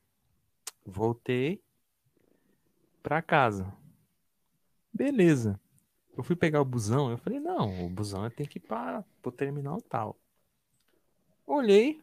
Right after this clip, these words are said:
ah, deu sinal, suave. Você acredita que eu peguei o ônibus pro outro sentido?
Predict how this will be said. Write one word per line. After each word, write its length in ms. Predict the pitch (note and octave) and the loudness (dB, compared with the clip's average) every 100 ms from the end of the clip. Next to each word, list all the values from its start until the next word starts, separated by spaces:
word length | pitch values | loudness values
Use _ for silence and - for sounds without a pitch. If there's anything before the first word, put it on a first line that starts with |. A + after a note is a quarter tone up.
| - | -4
ah, 220 | D#3 F3+ | 0 2
deu 180 | A#2 C3+ | 2 0
sinal, 480 | - F#3+ F3 G3 A#3 | 0 -8 -6 -10 -12
suave. 440 | - C#4 B2+ G2+ F#2+ _ _ _ _ _ _ _ _ _ _ - - | -14 -10 -8 -8 -12 _ _ _ _ _ _ _ _ _ _ -20 -20
Você 180 | - - | -4 -2
acredita 520 | F3+ D3 A#2 C3 - | 4 6 6 4 4
que 140 | G#2 A2 | 2 2
eu 60 | |
peguei 340 | G2+ - G2 G2+ | 2 2 4 4
o 240 | G2+ F#2 | 6 6
ônibus 340 | F#2 G#2 F#2+ - | 6 6 6 0
pro 200 | - G2 | 4 6
outro 260 | B2 - | 6 4
sentido? 560 | - A2 - B2 A2 | 4 4 4 2 2